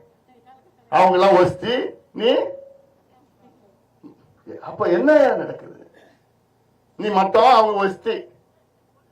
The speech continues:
இதே ஸ்டாலின் மதுரையில ஒரு ரெண்டாயிரத்தி ஐநூறு ஏக்கர்ல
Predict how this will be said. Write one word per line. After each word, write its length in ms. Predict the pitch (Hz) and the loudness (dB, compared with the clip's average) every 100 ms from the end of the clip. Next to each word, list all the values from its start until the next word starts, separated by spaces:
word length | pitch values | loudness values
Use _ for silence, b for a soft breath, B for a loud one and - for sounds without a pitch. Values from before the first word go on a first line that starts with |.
| _ - | _ -8
இதே 200 | 160 240 | 2 4
ஸ்டாலின் 420 | 247 208 208 226 226 - _ - | 6 6 6 4 2 -8 _ -2
மதுரையில 480 | 156 185 240 214 240 233 | 0 6 6 6 6 6
ஒரு 100 | 185 | 4
ரெண்டாயிரத்தி 400 | 185 208 208 208 | 2 4 4 2
ஐநூறு 220 | 185 175 185 | 0 2 2
ஏக்கர்ல 340 | 214 214 202 | 2 0 2